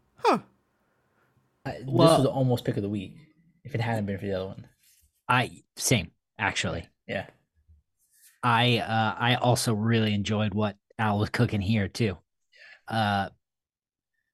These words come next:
Speaker 3: I, I, this, for me, was nowhere near as good as Magneto, um, but I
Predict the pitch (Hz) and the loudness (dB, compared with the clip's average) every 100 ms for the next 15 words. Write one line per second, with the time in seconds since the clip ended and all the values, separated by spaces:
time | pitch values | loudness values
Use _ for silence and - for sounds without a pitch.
0 | _ _ _ _ - 127 131 123 - 131 | _ _ _ _ 0 4 4 2 -2 -2
1 | 120 113 160 - - - 139 135 131 123 | 2 4 4 2 -8 2 4 6 6 4
2 | 104 107 104 110 110 113 101 104 107 127 | 2 0 2 0 2 2 2 2 4 6
3 | 117 95 - 92 95 92 87 - - _ | 6 2 -4 -6 -4 -4 -6 -10 -12 _
4 | 92 95 110 127 90 85 - _ _ _ | -2 2 4 4 2 -6 -12 _ _ _
5 | _ _ 117 104 101 98 98 - 95 113 | _ _ -4 -4 -4 -8 -10 -10 -4 -2
6 | 110 - _ _ _ _ _ _ _ _ | -2 -8 _ _ _ _ _ _ _ _
7 | _ 120 | _ -6